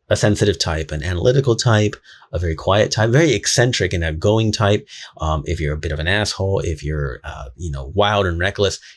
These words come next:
if this is who you sincerely are,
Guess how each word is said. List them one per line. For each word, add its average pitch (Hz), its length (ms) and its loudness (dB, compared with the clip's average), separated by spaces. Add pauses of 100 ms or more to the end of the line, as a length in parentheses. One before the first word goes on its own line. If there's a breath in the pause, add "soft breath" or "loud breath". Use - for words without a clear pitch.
(120 loud breath)
if 90 160 -2
this 135 180 2
is 170 100 -4
who - 140 -4
you 98 200 -2
sincerely 117 1040 2
are, - 380 -4